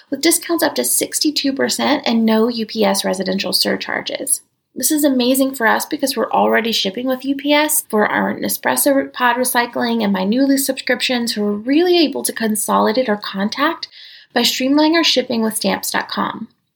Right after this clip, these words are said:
Simply use your computer to print official U S postage twenty-four seven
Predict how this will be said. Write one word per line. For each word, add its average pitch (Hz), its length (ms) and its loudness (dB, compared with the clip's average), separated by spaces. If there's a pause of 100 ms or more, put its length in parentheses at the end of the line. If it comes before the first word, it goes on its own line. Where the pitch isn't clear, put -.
(160)
Simply 254 300 0
use 254 260 2
your 311 100 4
computer 233 440 0
to 226 80 -6
print 208 300 0
official 208 440 2
U 247 140 2
S 233 160 0
postage 220 600 0
twenty-four 226 360 0
seven 220 560 0